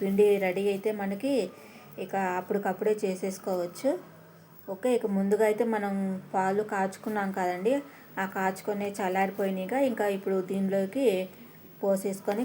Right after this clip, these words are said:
కలపెట్టేసుకోవటమేనండి. ఇంకా చూసారా అసలు ఎంత బాగా వచ్చినాయో. మీరు కూడా ఒకసారి ట్రై చేసి ఎలా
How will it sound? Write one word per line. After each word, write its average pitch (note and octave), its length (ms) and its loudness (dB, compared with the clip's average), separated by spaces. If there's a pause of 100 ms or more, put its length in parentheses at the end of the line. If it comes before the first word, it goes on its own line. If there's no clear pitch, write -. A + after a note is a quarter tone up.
(100)
కలపెట్టేసుకోవటమేనండి. F#3 1300 -2 (1080)
ఇంకా G3+ 200 -4 (280)
చూసారా A3+ 420 2
అసలు G#3 220 -2
ఎంత F#3 140 -4 (180)
బాగా F#3+ 340 4
వచ్చినాయో. G#3 400 -2 (600)
మీరు A#3 240 8
కూడా B3 140 10 (100)
ఒకసారి A3 280 6 (100)
ట్రై G#3 160 6 (120)
చేసి G#3 280 4 (220)
ఎలా F#3+ 160 6